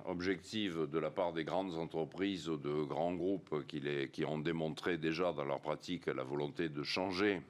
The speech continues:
La loi permet aujourd'hui, la loi Pacte en particulier, de donner une raison d'être à une entreprise. On permet d'avoir un statut d'entreprise à mission. Ensuite, le sujet est quel est le type d'action qu'il va falloir privilégier.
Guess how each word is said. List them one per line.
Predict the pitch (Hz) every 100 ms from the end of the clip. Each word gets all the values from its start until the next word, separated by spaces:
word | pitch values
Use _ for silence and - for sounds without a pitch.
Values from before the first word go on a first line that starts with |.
| -
La | 73 78
loi | 85 95 101 85
permet | 92 78 90 87
aujourd'hui, | 78 73 78 73 82 78
la | 67
loi | 73 73
Pacte | 90 80 82
en | 71
particulier, | 71 - 80 - 80 85 82
de | 73
donner | 67 76 82 85
une | 76
raison | 76 73 73
d'être | 76 82 82 -
à | 71 65
une | 69 71
entreprise. | 71 69 73 104 127 123 139 - - -
On | -
permet | - 73 82 85
d'avoir | 71 73 80 69
un |
statut | - 73 69 87
d'entreprise | 80 76 76 76 85 73
à | 69
mission. | 73 - 120 139 - - - -
Ensuite, | 82 - 117 117
le | 80
sujet | - 76 87 127 - 92
est | 90
quel | - 80 80
est |
le | 80 78
type | 73 120 90
d'action | 78 90 - 127 151 143 - _
qu'il | -
va | 71
falloir | 71 85 110
privilégier. | 113 110 95 92 92 87 78